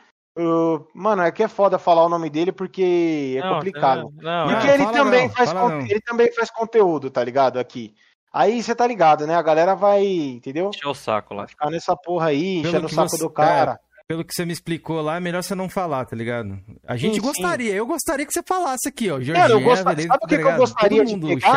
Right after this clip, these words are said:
Speaker 3: chat.
Speaker 1: Eu gostaria de pegar aqui a conversa do maluco todinho aqui, ó, o maluco lá que, "É, eu tenho os áudios dele dizendo que ia me fuder." Tá tudo aqui, irmão. Tá na íntegra.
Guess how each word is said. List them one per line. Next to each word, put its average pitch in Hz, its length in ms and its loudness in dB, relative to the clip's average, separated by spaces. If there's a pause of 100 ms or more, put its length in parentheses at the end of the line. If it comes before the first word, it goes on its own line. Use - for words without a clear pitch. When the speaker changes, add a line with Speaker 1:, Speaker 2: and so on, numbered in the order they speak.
Speaker 3:
chat. - 360 -10
Speaker 1:
Eu - 80 -18
gostaria 220 400 4
de 220 120 -8
pegar 226 300 2
aqui 214 140 -4
a 220 60 0
conversa 196 480 0
do 190 100 -4
maluco 185 380 0
todinho 214 460 0
aqui, 214 200 0
ó, 202 60 6
o 185 40 -2
maluco 170 360 2
lá 165 140 6
que, 165 260 -2 (280)
"É, 277 240 0
eu 208 160 6
tenho 277 220 -2
os 196 140 -4
áudios 262 340 0
dele 247 200 -10
dizendo 247 340 -20
que - 100 -20
ia - 60 -20
me - 60 -20 (240)
fuder." 202 340 0 (220)
Tá 285 140 0
tudo 294 360 -4
aqui, 339 320 -2
irmão. 285 520 0 (140)
Tá 254 160 0
na 262 200 2
íntegra. 285 360 0